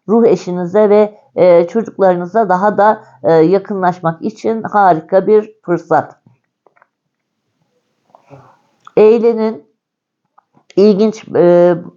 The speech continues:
bo-, e, başka or-, organizasyonlara gidin. Başak evi temizlemek isteyecektir. Genel bir temizlik, e, başlattıktan sonra tüm aile üyelerini buna çekmeye çalışacaklar. Şubat dolunayında onlarla tartışmamak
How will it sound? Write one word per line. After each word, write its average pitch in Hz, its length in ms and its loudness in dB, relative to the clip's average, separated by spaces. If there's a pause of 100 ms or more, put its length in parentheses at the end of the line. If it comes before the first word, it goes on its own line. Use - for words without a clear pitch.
(240)
bo-, 156 460 -8
e, 165 280 -2
başka 208 320 0
or-, 180 360 -2
organizasyonlara 180 960 -2
gidin. 160 360 -10 (400)
Başak 196 400 -2
evi 202 180 0
temizlemek 196 600 -4
isteyecektir. 175 720 -6
Genel 185 460 0
bir 185 140 -2
temizlik, 190 480 -4 (320)
e, 175 300 4
başlattıktan 190 760 -2
sonra 208 560 0 (300)
tüm 269 220 -6
aile 175 380 2
üyelerini 196 600 -2
buna 202 380 -2
çekmeye 185 500 -4
çalışacaklar. 175 960 -2 (460)
Şubat 240 380 0
dolunayında 202 720 -2
onlarla 185 480 0
tartışmamak 190 840 -2